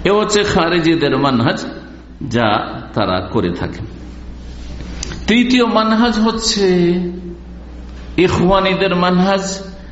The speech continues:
আর মওদুদির জামাত, যে জামাত ইসলামী বলে পরিচিত ভারত, বাংলাদেশ, পাকিস্তানে, এই জামাত, এদের মানহাজ। এদের মানহাজটা খারেজিদের কাছাকাছি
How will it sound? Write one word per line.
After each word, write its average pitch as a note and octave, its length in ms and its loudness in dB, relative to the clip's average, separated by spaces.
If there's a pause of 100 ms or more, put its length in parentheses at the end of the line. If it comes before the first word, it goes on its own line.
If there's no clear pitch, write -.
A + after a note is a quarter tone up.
(240)
আর D#3 360 4 (1300)
মওদুদির D3+ 720 4
জামাত, B2+ 500 4
যে A#2+ 100 2
জামাত B2+ 360 0
ইসলামী B2+ 540 2
বলে E3+ 220 2
পরিচিত B2+ 560 2
ভারত, A2 420 0 (100)
বাংলাদেশ, G#2+ 460 0
পাকিস্তানে, G2 760 0 (260)
এই D#3+ 160 4
জামাত, - 460 -2 (180)
এদের G#2 260 0
মানহাজ। - 360 -4 (1000)
এদের A#3 340 4
মানহাজটা B3 600 2
খারেজিদের G3+ 680 0
কাছাকাছি - 640 -4